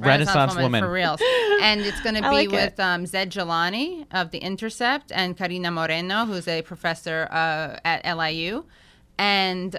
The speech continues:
Speaker 1: um, and Kazembe Balagan, who was from the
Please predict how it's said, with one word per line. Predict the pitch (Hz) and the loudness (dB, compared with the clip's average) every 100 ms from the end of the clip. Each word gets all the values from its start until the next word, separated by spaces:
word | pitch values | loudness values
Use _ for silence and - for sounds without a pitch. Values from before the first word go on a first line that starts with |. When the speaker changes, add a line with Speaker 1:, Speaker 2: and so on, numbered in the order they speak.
| - | 0
Speaker 1:
um, | 190 180 175 170 156 160 165 - - _ - - _ _ - | 4 4 2 0 -4 -8 -12 -14 -16 _ -20 -20 _ _ -2
and | 196 190 175 175 | 2 2 0 -4
Kazembe | - 190 185 185 180 | -6 -4 -2 0 2
Balagan, | 160 160 160 175 180 277 359 _ - | 2 2 0 2 2 0 -6 _ -10
who | 214 196 | -2 0
was | 180 170 - | 0 -2 -6
from | - 170 170 | -2 -2 -2
the | 160 165 165 160 | -4 -4 -4 -6